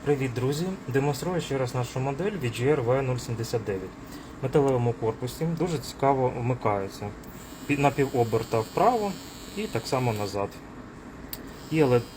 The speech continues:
є індикатор, та-, е, вхід U S B Type-C. Може працювати від акумулятора, так і ж від мережі.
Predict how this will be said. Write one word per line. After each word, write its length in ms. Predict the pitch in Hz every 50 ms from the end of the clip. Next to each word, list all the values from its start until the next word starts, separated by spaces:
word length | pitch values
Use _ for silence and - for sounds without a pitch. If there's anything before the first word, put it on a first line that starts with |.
| - -
є 480 | 127 127 117 127 139 139 131 123 120 120
індикатор, 540 | 120 120 117 120 117 - 110 107 107 - 160 165 - - - - - - - - - - - -
та-, 60 | 131
е, 260 | 131 135 - 139 139
вхід 340 | 123 123 - - 147 131 -
U 140 | 123 123 120
S 120 | 117 117
B 160 | 131 135 - -
Type-C. 380 | 117 113 - - - 127 160 165 165 - - - - - - - - - - -
Може 200 | 160 156 139 147
працювати 540 | 147 - 143 127 131 135 135 135 131 139 139
від 140 | 185 175 185
акумулятора, 600 | 180 - - 170 170 165 170 170 165 165 147 139
так 200 | 135 147 156 156 -
і 60 | 151
ж 80 | 131 127 120 123
від 100 | 120 131 131 123
мережі. 460 | 127 131 127 131 120 107 101 101